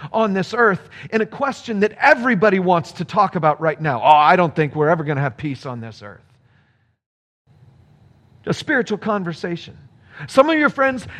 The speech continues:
need actually for you to tell them how to have peace with God. Some of the people you know just need a spiritual conversation to open it up for them. And some people you know just need for you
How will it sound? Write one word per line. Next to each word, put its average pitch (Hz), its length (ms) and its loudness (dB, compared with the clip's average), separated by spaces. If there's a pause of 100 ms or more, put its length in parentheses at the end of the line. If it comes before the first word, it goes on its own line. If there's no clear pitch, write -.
need 233 400 2
actually 262 720 4 (140)
for 214 160 -2
you 220 180 2
to 190 100 2
tell 247 360 2
them 226 160 2
how 254 360 2
to 226 80 0
have 208 280 0
peace 190 280 -8
with 170 160 -10
God. 131 280 0 (240)
Some 311 240 2
of 320 40 -4
the 302 60 4
people 247 300 -4
you 220 120 0
know 214 200 2 (160)
just 269 260 0
need 269 220 0
a 180 40 0
spiritual 269 460 -4
conversation 202 680 0
to 175 160 -4
open 247 320 4
it 226 100 2
up - 220 4
for 170 160 -8
them. 117 320 -6 (340)
And 175 140 -4
some 302 240 -2
people 247 320 -6
you 226 120 -6
know 220 380 -4 (1300)
just 226 300 -6
need 262 200 -8
for 180 140 -12
you 226 540 -12